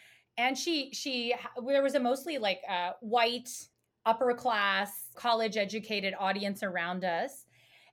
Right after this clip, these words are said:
And she, she started telling this story about, like, "Oh, well, you know, growing up, my father beat me if I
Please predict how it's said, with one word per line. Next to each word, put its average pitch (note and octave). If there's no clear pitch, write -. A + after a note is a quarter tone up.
And D#4
she, D#4+
she C#4+
started G4
telling C4
this A3+
story G#3+
about, G3
like, F3+
"Oh, A#3
well, G#3
you G#3
know, F#3
growing A#3+
up, G3+
my G#3+
father G3+
beat G#3
me G3+
if F#3+
I F3+